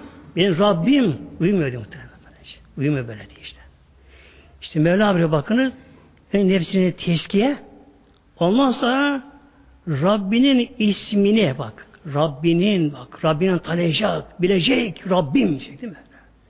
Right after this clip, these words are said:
Mülk onun, yaratan o. Yer gök onun böylece. Öyle Rabbim Allah diyecek ki,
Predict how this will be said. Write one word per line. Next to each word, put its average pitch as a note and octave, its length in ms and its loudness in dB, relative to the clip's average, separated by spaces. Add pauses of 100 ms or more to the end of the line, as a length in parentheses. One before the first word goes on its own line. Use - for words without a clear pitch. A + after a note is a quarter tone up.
(400)
Mülk F3 180 2 (100)
onun, F3+ 440 0 (100)
yaratan F#3 440 2
o. G3+ 340 0 (560)
Yer D#3+ 120 2
gök G#3 220 -2
onun G#3 280 2
böylece. F#3+ 580 -2 (880)
Öyle G#3 340 2
Rabbim F3 420 0
Allah E3 300 2
diyecek D#3+ 320 0
ki, B3+ 260 0